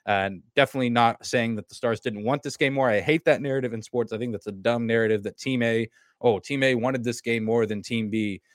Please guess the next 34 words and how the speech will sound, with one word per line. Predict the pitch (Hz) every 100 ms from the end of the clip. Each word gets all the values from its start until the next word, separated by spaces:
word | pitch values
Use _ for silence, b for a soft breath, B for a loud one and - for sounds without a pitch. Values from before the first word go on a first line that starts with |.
| _ -
Uh, | 95 90
Team | 147 139
B | 131 120
just | -
didn't | 135 123
want | 113 113
it |
bad | 101 98
enough. | 95 92
I | 123 120
think | 131
that's | 120 -
a | 113
stupid | - 147 127
argument, | 127 123 120 107
especially | - 160 151 - 135
in | 117 117
this | 160 -
case. | 151 139 - - _ _ -
Uh, | 104
the | 101
Stars | - 117 110 104 98
right | 107 123 123
on | 120 113
the |
cusp | 107 123 120 -
of | 110
a | 107
playoff | - 123 120
spot, | - 117 113
still | - 190
in | 175
the | 151
playoff | 139 135